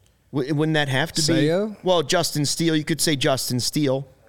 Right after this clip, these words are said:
Speaker 1: was probably at the peak, but
Speaker 2: Seiya or
Speaker 1: th-, they
Speaker 2: Happ.
Speaker 1: won Gold Gloves.
Speaker 2: Yeah.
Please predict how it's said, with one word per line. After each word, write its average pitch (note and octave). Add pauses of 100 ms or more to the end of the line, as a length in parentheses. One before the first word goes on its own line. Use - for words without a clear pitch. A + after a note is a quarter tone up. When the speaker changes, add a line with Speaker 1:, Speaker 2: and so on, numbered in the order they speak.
(280)
Speaker 1:
was B2+
probably C3
at A#2+
the A2
peak, C3+
but C3
Speaker 2:
Seiya B2
or G#2+
Speaker 1:
th-, A#2
they D3+
Speaker 2:
Happ. E3
Speaker 1:
won D3+
Gold C3
Gloves. B2+ (220)
Speaker 2:
Yeah. A2+